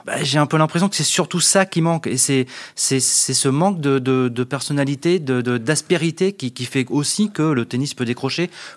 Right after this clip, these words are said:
plus que la durée d'un, d'un match là-dessus. Peut-être que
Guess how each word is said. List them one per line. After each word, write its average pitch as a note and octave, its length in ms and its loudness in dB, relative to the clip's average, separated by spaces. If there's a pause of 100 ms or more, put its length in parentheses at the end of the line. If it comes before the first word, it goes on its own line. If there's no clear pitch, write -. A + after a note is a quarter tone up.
(120)
plus G3 260 2
que - 140 -2
la B2+ 160 4
durée B2 300 -2
d'un, A2+ 360 0
d'un G#2+ 300 -2
match D#3 320 0
là-dessus. A#2 400 -2 (360)
Peut-être D3 140 0
que C3+ 120 -2